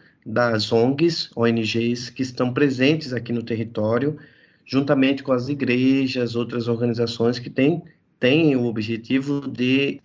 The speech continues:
dar assistência social ou prestação de serviço relacionados a, a políticas públicas, seja na área da saúde ou da educação.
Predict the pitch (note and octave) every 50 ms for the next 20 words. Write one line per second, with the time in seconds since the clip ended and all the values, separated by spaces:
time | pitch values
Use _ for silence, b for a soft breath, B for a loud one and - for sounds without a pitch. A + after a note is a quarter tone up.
0 | - - - G#2 G#2+ G#2 A2 B2 B2 B2 - B2+ B2+ - - A#2 A2+ A2 A2 A#2
1 | A2 - C3 C3 - - C3 A2+ A2 A#2 B2+ D3+ D3 - - _ _ _ - -
2 | A#2 A#2+ B2+ C3+ C#3 C#3 C#3 C#3 C3 B2 B2 - - C3 - - A#2 A2+ A2+ -
3 | - D#3+ D#3+ D3+ A#2+ A#2 A#2+ C3 C3 - - B2+ B2+ B2+ A#2+ A#2 A#2 - B2+ A#2
4 | A2 A2 G#2+ A2 A#2 A#2 A2+ A2 G#2+ B B B B B B B B B - G#2
5 | - A#2 A#2 A2+ A#2 - C3+ C3 - - - A#2+ A2+ G#2 G2 F#2+ A2 G#2 - G#2+
6 | G#2+ G#2+ A2 A2+ A2 G#2+ G#2 G2+ G#2 G2+ - C3+ B2+ B2+ B2+ C3 C#3 C3+ C3 C3
7 | C3 C3 C3 C3 C#3+ D3+ D3 - - F#2 F2+ -